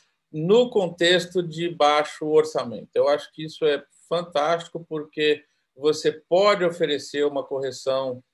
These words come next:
refracional melhor para o paciente de catarata no contexto de sus ou de baixa, baixo orçamento, e realmente, eu, é, vamos dizer,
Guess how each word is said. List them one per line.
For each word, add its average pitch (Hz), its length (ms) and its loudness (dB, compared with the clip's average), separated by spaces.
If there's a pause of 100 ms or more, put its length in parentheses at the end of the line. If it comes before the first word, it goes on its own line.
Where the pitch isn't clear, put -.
(180)
refracional 139 680 -2
melhor 135 480 2
para 143 100 -12
o - 40 -20
paciente 123 400 -2
de - 80 -20
catarata 127 580 -2
no 127 140 -12
contexto 123 480 -6
de 117 100 -16
sus 139 480 -10
ou 120 80 -4
de 117 120 -12
baixa, 117 520 -4 (400)
baixo 127 300 2
orçamento, 135 840 -4
e 143 160 -4
realmente, 143 540 -10
eu, 147 240 -2 (460)
é, 127 360 8
vamos 147 280 0
dizer, 117 640 2